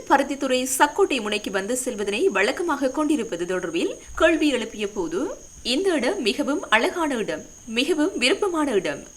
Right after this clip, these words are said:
வடக்கு கிழக்கில் சீன அரசாங்கத்தின் சார்பில் தொடர்ந்தும் உதவிகள் வழங்கப்பட்டு வருகிறது. வடக்கு கிழக்கில் உள்ள யாழ்ப்பாணம், முல்லைத்தீவு, கிளிநொச்சி, மன்னார், மட்டக்களப்பு, திருகோணமலை ஆகிய மாவட்டங்களில் சிறியளவிலான கடற்றொழிலில் ஈடுபட்டு வரும் கடற்றொழிலாளர்களுக்கு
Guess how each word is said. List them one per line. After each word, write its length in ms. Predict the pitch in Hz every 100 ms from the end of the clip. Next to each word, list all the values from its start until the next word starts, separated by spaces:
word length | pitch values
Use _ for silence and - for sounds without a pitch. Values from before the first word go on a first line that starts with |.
| -
வடக்கு 380 | 196 226 339 415
கிழக்கில் 420 | 330 240 277 403 523
சீன 380 | - 359 494 466
அரசாங்கத்தின் 640 | 269 - 302 294 254 254
சார்பில் 480 | - 233 214 240 -
தொடர்ந்தும் 460 | 285 269 247 247 -
உதவிகள் 540 | 226 285 294 285 339
வழங்கப்பட்டு 560 | 202 196 349 320 233 202
வருகிறது. 560 | 202 202 180 156 156 - - 185
வடக்கு 320 | 226 392 403
கிழக்கில் 360 | 392 330 311
உள்ள 200 | 269 247
யாழ்ப்பாணம், 800 | 226 180 190 - 277 277 359 208
முல்லைத்தீவு, 460 | 226 277 269 233 285 403 -
கிளிநொச்சி, 600 | 269 254 185 - 247 494 - -
மன்னார், 640 | 220 247 370 370 370 311
மட்டக்களப்பு, 640 | 196 302 339 320 277 - 381 466
திருகோணமலை 600 | 294 392 403 370 302 254
ஆகிய 280 | 202 240 247
மாவட்டங்களில் 760 | 190 190 226 233 208 156 285 622 - - -
சிறியளவிலான 720 | 440 440 415 302 269 262 254
கடற்றொழிலில் 640 | 262 285 285 311 262 214
ஈடுபட்டு 400 | 220 254 269 240
வரும் 260 | 220 220 233
கடற்றொழிலாளர்களுக்கு 1080 | 262 269 - 294 247 226 208 202 165 151 294